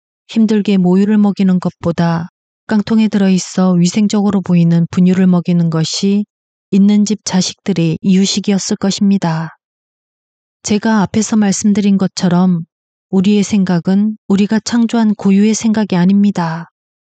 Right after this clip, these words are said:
매스컴과 상업 자본주의에 의해 강요되고 프로그래밍된 생각입니다. "무슨 무슨 성분이 몸에 좋대"라고 누군가 말할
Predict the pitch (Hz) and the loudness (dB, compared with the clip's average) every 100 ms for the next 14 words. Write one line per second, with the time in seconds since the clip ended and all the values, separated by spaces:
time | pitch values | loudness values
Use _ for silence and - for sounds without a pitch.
0 | _ _ _ _ _ _ 190 202 - - | _ _ _ _ _ _ -2 -2 -4 -4
1 | 226 208 208 208 202 247 240 - - 190 | -2 0 0 0 0 -2 -2 -4 -4 0
2 | 202 208 214 202 196 175 180 175 170 - | 0 0 2 2 2 2 2 0 0 0
3 | 185 185 175 165 196 208 220 - - 262 | 2 2 0 -2 0 0 -2 -8 -8 -4
4 | 240 240 226 214 196 180 170 165 - 214 | -2 0 2 2 2 0 -2 -2 -2 -2
5 | 226 214 208 208 175 165 170 - _ _ | 0 0 2 0 -2 -6 -10 -18 _ _
6 | _ _ _ _ _ _ _ _ _ 185 | _ _ _ _ _ _ _ _ _ -4
7 | 196 247 240 233 233 240 220 220 220 208 | 0 2 2 0 0 2 2 2 2 2
8 | 175 208 220 214 - 196 190 196 165 - | 2 2 0 -4 -4 0 0 0 -4 -8
9 | _ _ _ - 170 - 180 175 180 202 | _ _ _ -6 -4 -2 0 0 0 0
10 | 208 190 180 165 | 2 0 0 0